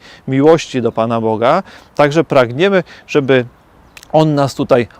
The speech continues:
obdarował, czym najbardziej potrzebujemy. Dlatego świątynia jest takim naszym pragnieniem. Pragnieniem szczęścia wiecznego, pragnieniem miłości, pragnieniem, e, pokoju.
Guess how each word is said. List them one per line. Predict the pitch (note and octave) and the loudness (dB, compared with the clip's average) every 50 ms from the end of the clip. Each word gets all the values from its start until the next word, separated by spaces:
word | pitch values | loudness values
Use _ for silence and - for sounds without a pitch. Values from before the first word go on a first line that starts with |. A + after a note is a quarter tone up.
| - | -2
obdarował, | - D#3+ E3 D3+ C#3 C#3 B2+ C3+ C3+ C3 C3 B2 | 0 2 2 4 2 2 4 4 4 2 2 -2
czym | - - - F#3 F#3+ F#3+ F3 - - - _ _ | -2 -2 0 0 0 0 -2 -8 -14 -20 _ _
najbardziej | C#3 C3 B2 G#2 B2+ B2 A#2+ A2+ - A#2 A2+ G2+ _ _ | -4 -4 -2 0 0 0 0 0 -4 -6 -8 -8 _ _
potrzebujemy. | - D#3+ D3 - - - C#3+ B2+ B2 C3 A#2+ A#2+ A#2 A2+ A#2 | -2 -2 -2 -2 -2 -4 -4 -2 0 0 0 2 0 0 -2
Dlatego | A2+ A2 - D#3 C3 D3 | -4 -4 -4 -2 -2 -2
świątynia | C3 - - A3 A3+ A3+ - B3+ A#3 A#3 A3 | -4 0 0 0 0 0 -2 -4 -2 -2 0
jest | G#3+ G3+ F#3 - - - - - _ _ | 0 0 0 -2 -8 -20 -20 -20 _ _
takim | F#3+ F3 - F3+ F3 | -2 0 0 -2 0
naszym | F#3 F#3+ F3 - F#3 E3 | 0 0 -2 -2 -6 -4
pragnieniem. | - E3 D#3 D3 C#3+ D3 D3 B2+ A#2+ A2+ A2+ A2 A2 - _ - - | 0 0 0 0 2 0 0 0 0 -2 -4 -8 -10 -14 _ -20 -14
Pragnieniem | - D#3+ D#3 D3 C#3+ D3 C3+ B2+ A2 G#2+ | -4 -2 -2 -2 0 -2 -2 -2 -4 -4
szczęścia | - - - F3+ F3 F3+ D#3+ - - - D3+ | -6 0 2 2 2 2 -2 -4 -4 -4 -2
wiecznego, | C3+ C#3+ D3 - - D3+ C#3+ C#3 C3+ A#2+ A#2+ A#2+ A2+ A2+ G2+ | -2 -2 -4 -4 -4 -4 -4 -2 -2 0 -2 -2 -2 -4 -6
pragnieniem | _ A2+ A2 G2 A2+ A2 A2+ A#2+ B2+ C#3+ | _ -8 -8 -6 -6 -6 -4 -4 -2 0
miłości, | D#3 E3+ E3 F3+ F#3 F3+ E3 - - - - D3+ C#3 C3+ - - - - - - _ | 0 2 4 4 4 4 0 -2 -8 -10 -6 -4 -4 -4 -6 -10 -20 -20 -20 -16 _
pragnieniem, | - C#3 C3 B2+ C3+ C#3 C3+ C3 C3 B2+ B2 A#2 A#2+ A#2+ A2 - - - - - - | -2 -2 -2 0 -2 -2 -2 -2 0 0 2 2 0 0 -4 -8 -14 -20 -20 -8 -6
e, | B2 A2+ | -6 -4
pokoju. | _ C#3 C3 - - - F#3 F#3 F3 D#3+ D#3 C#3 | _ -2 -2 0 2 4 4 6 6 6 6 4